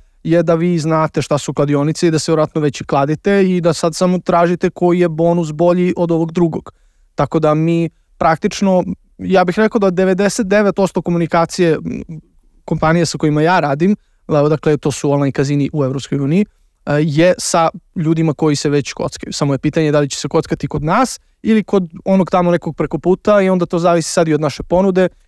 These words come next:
i od naše S E O strategije i tako dalje i tako dalje.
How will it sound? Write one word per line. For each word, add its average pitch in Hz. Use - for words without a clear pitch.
i 160
od 151
naše 151
S -
E 156
O 143
strategije 143
i -
tako -
dalje -
i -
tako -
dalje. -